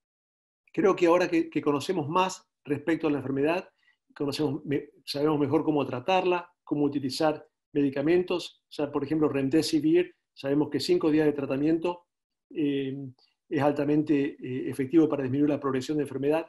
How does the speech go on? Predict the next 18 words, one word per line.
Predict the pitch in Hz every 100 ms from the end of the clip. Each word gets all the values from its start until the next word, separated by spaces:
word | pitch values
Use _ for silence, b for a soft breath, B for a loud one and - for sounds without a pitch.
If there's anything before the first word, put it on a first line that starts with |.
| _ _
La | 135
utilizamos | 135 143 139 160 156
en | 151
forma | - 151 147
más | 156 147
temprana | 147 131 127 175 180 139
también | 127 135 139
en | 131
estadio | 131 135 139
de |
enfermedad. | 131 131 131 139 170 _ _ b b b _ -
Eh, | 151 143 135 135 131 - _ _ _ -
entonces, | 165 185 156 151 - _ _ _ _ _ _ _
creo | 226 311 302
que, | 226 226 - _ _ _ -
eh, | 190 - -
es | 147
prudente | 175 170 190 208 208 -